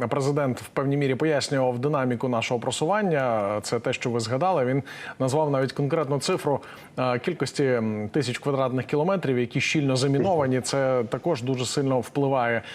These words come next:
на динаміку. І от про фортифікаційні споруди нам розповідає британська розвідка. Каже, що, е,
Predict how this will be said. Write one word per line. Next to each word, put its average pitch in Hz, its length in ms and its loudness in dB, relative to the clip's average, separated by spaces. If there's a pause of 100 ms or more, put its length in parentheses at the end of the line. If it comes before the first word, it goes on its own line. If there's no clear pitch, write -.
(220)
на 135 140 0
динаміку. 131 520 0
І 120 140 2
от 170 200 -2
про 165 360 2
фортифікаційні 156 840 -2
споруди 185 520 2
нам 131 180 2
розповідає 135 680 2
британська 123 500 -2
розвідка. 139 460 0
Каже, 127 260 -2
що, - 220 -2
е, 120 40 -2